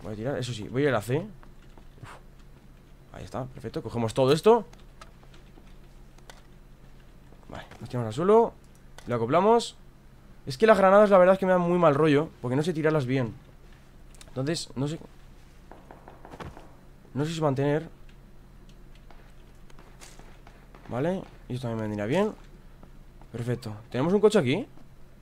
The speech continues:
¿Para llevar? No. Vamos, que como nos tiene en el círculo, estamos bastante mal, ¿no?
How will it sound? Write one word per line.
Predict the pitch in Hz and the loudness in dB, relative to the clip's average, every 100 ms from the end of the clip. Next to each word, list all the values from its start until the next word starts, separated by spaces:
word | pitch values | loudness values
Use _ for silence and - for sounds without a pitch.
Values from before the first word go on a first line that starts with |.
| - - | -16 -6
¿Para | 110 | -2
llevar? | 135 131 | -2 -2
No. | 104 - - - - - - - - - - - | -6 -12 -20 -20 -20 -20 -20 -20 -20 -20 -20 -8
Vamos, | 143 135 123 | 0 2 0
que | 131 139 139 139 135 135 131 131 127 123 123 | 2 2 4 4 4 4 4 2 2 2 0
como | 127 135 | 2 2
nos | 147 | 4
tiene | 196 | 4
en | 180 | 4
el | |
círculo, | 196 208 233 233 - | 4 10 12 12 8
estamos | 139 190 202 214 202 - 139 | 2 2 4 4 2 -2 0
bastante | 151 170 127 | 0 2 0
mal, | 120 | 4
¿no? | 196 240 | 6 4